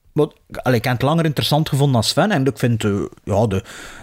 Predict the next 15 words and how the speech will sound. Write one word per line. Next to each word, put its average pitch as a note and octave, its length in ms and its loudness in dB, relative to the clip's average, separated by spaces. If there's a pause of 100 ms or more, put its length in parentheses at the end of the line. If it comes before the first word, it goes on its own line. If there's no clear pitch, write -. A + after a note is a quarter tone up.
(100)
de G#2 200 0
stijlkeuze B2 680 2
of G2+ 100 2
de, G2+ 220 2
de E2 140 -2
oefening, D3 480 0
vind, A2 260 2
vind C#3 240 0
het C3 100 2
interessant A#2 560 0
en G2+ 120 2
ja, F2+ 60 0
ook A2+ 360 2
consequent. A#2+ 720 0
Maar, G2+ 180 2